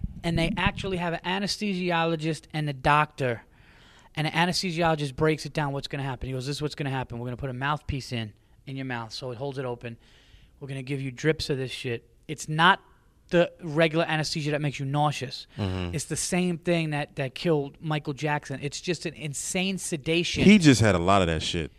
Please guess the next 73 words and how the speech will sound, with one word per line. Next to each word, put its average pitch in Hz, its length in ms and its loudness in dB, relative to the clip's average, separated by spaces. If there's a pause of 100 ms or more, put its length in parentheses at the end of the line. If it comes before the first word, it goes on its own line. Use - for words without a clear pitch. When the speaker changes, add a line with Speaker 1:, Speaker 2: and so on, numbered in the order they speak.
Speaker 2:
This 104 320 6
was 87 160 6
measured. 87 400 4
Speaker 1:
Well, 196 100 6
not 220 180 10
only, 220 160 6
Speaker 2:
Yeah. 196 40 6
Speaker 1:
not 214 160 12
only, 226 160 8
I 208 140 12
actually 208 320 4
talked 208 320 6
to 185 60 2
the 180 100 4
anesthesiologist 165 400 0
Speaker 2:
Yeah. 104 320 8
Speaker 1:
'cause, 131 160 4
you 214 60 6
know, 190 100 10
as 170 100 10
a 117 40 12
Speaker 2:
What 127 80 12
did 208 80 10
he 214 40 12
Speaker 1:
comic, 180 240 12
we're, 120 160 12
Speaker 2:
say? 101 40 12
Speaker 1:
we're 190 140 12
asking 180 300 10
questions 180 380 8
and 110 120 8
Speaker 2:
Right, 123 120 12 (100)
Speaker 1:
shit, 113 80 12
right? 104 200 12
Speaker 2:
right. 104 80 0
Speaker 1:
So 139 100 8
I'm 208 80 10
like, 190 300 8
you 180 120 2
know, 170 120 8
Speaker 2:
What's 151 100 4
gonna 185 160 0
Speaker 1:
so 185 100 8
he 196 60 6
Speaker 2:
happen? 190 80 6
Speaker 1:
said, 185 320 6
so 170 180 4
I 156 140 6
was 151 180 0
like, 147 240 0
uh, 139 220 2
"Man," 160 400 4 (400)
I 135 140 -4
go, 139 400 2
uh, 131 320 0 (140)
"What?" 190 240 2
He 151 240 -2
goes, 151 180 0
"You're 165 80 -2
not 175 160 0
gonna 180 160 -2
get 165 140 -6
nauseous. 170 400 -4
As 151 180 -6
a 151 60 -4
matter 180 360 -2
of 147 80 -4
fact, 180 360 -6
it's 165 140 -8
the 147 180 -8
opposite 190 560 2
of 143 80 -2
nausea. 131 480 -2